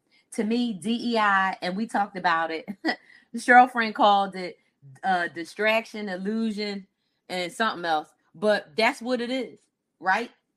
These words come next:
It is not working. Um, and what it has done is it has put all of these other,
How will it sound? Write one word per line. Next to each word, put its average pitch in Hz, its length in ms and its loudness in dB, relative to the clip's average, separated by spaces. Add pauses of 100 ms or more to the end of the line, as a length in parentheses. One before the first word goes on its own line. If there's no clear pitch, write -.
(640)
It 262 240 -4
is 233 160 -6
not 214 320 -2
working. 202 480 -6 (640)
Um, 202 380 -2 (120)
and 226 560 -4 (140)
what 233 180 4
it 247 100 2
has 226 200 0
done 247 320 -2
is 208 160 -2
it 233 100 0
has 208 180 -4
put 240 280 -2
all 226 280 6
of 240 80 0
these 233 320 -2
other, 214 600 -2